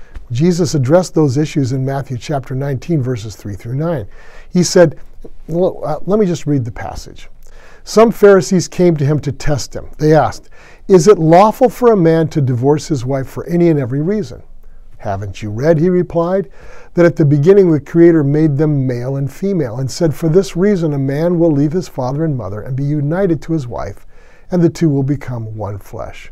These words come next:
So they're no longer two, but one flesh.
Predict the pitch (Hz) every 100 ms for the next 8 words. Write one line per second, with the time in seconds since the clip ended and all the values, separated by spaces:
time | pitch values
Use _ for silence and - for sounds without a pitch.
0 | - - 202 202 214 208 185 214 156 127
1 | - 202 135 127 123 120 127 123 110 98
2 | 139 123 - -